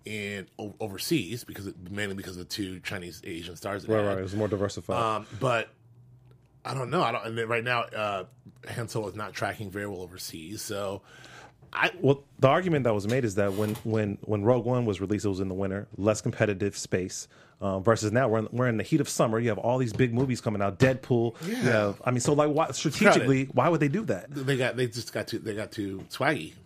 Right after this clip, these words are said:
Speaker 2: Woo.
Speaker 1: I mean, it, it did. They, they were like, "We're Lucasfilm, we're Marvel. We just, uh, we, we release Marvel movies back to back to back. No one said nothing." You know, everybody, all my movies made money. We, Thor, <coughs> Thor hit,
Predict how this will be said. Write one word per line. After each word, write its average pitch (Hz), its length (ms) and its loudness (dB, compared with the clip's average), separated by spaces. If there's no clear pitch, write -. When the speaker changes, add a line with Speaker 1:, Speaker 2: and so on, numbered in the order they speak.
Speaker 2:
Woo. 359 400 4
Speaker 1:
I - 20 -8
mean, 127 140 -2
it, 160 140 -2
it 214 40 2
did. 381 260 6
They, 131 100 2
they 139 340 -6
were 139 80 0
like, 123 160 0
"We're 123 140 -2
Lucasfilm, 123 640 0
we're 117 120 -2
Marvel. 113 380 0
We 113 140 -2
just, 113 260 -6
uh, 123 100 0
we, 135 100 0
we 147 160 2
release 123 420 0
Marvel 131 340 2
movies 113 220 -4
back 110 300 2
to 113 100 -2
back 107 220 0
to 113 80 -4
back. 101 240 -2
No 90 100 -8
one 107 140 -6
said 107 240 -4
nothing." 113 320 -6
You 110 100 -6
know, 98 80 0
everybody, 101 320 0
all 110 80 2
my 113 140 2
movies 110 240 -4
made 113 160 -2
money. 107 240 0
We, 110 140 -2
Thor, 127 460 10
<coughs> - 60 -20
Thor 131 300 4
hit, 135 400 0